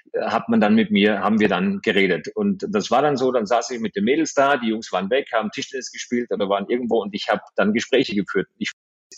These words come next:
mir hat, mir hat das immer wahnsinnig viel Spaß und Freude gemacht. So, das heißt, das war jetzt für mich nichts Neues. Die Kommunikation, das Dialogische, was wir da nicht haben, das war halt immer schon, das war halt schon so. Und ich bin, äh, in meinem, in meinem Weltbild gab's keine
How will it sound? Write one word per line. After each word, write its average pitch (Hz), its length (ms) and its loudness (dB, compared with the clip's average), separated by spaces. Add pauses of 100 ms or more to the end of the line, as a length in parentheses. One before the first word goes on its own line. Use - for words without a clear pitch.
mir 120 220 2
hat, - 120 -2
mir 120 80 2
hat 120 100 0
das 113 120 -8
immer 135 320 2 (500)
wahnsinnig 107 380 0
viel 123 120 0
Spaß 127 340 0
und 117 100 -4
Freude 127 240 4
gemacht. 90 360 -2
So, 101 120 0
das 95 160 -2
heißt, 110 360 -2
das 98 120 -10
war 107 120 2
jetzt 107 120 -4
für 117 80 -2
mich 117 260 0
nichts 120 280 -2
Neues. 117 300 2
Die 107 120 -4
Kommunikation, 113 920 2
das 110 160 0
Dialogische, 113 600 2
was 104 180 -6
wir 117 80 -2
da 113 140 0
nicht 107 260 -8 (380)
haben, 107 300 2
das 98 380 -4 (600)
war 107 160 2
halt 120 140 2
immer 147 220 2
schon, 90 500 -8
das 104 160 -2
war 139 100 4
halt 156 160 2
schon 90 160 -4
so. 80 220 0
Und 98 100 -4
ich - 160 -4
bin, 117 260 2 (440)
äh, 110 340 2 (800)
in 113 140 0
meinem, 117 340 2
in 113 120 0
meinem 110 420 2
Weltbild 113 720 -2
gab's 107 280 -4
keine 113 500 0